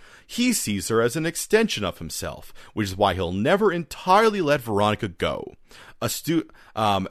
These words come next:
okay, and she see-, and she sees him as her ideal future self. She's a straight A student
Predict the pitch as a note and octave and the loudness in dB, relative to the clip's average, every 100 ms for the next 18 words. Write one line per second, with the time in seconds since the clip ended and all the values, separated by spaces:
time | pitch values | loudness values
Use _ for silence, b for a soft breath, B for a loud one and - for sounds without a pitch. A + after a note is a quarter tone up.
0 | _ - B2+ G2 A2+ A#2 B2+ - F3 - | _ 0 2 2 -2 -2 -2 -4 -6 -4
1 | C#3 C3 - A#3+ - C#3 A#2 B2 A3+ D3+ | -2 0 0 0 0 -2 -4 0 2 2
2 | A#2 A2 G2+ A#2+ A#2 G#2+ G2+ G2+ G#2 - | 0 -2 -2 2 2 2 0 -2 -2 -6
3 | A3+ - F#2+ - - - - b b - | -6 -6 -8 -8 -12 -16 -20 b b -12
4 | E2 - - G2+ C3+ C#3 - A3 E3 C#3+ | -8 -6 -2 2 2 2 0 2 2 0